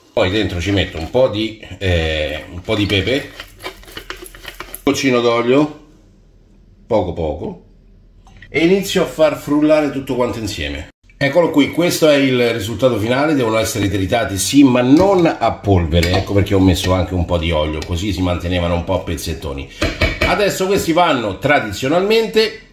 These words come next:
soffritti in aglio e olio, e noi che facciamo? Tradizione, perciò andiamo, dai.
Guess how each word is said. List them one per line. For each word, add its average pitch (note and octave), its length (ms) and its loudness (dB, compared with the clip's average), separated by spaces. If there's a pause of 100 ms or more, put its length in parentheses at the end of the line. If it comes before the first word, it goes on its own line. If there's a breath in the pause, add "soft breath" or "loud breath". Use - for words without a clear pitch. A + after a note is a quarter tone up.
(540)
soffritti G3+ 960 0
in D#3 120 6
aglio D#3 340 4
e G#2+ 60 2
olio, A2 320 0
e F#3 100 2
noi G#2+ 220 2
che C3 80 0
facciamo? F3+ 520 -2
Tradizione, F2+ 640 -2
perciò A#2+ 380 -4
andiamo, F#2 320 -2
dai. A#2 160 0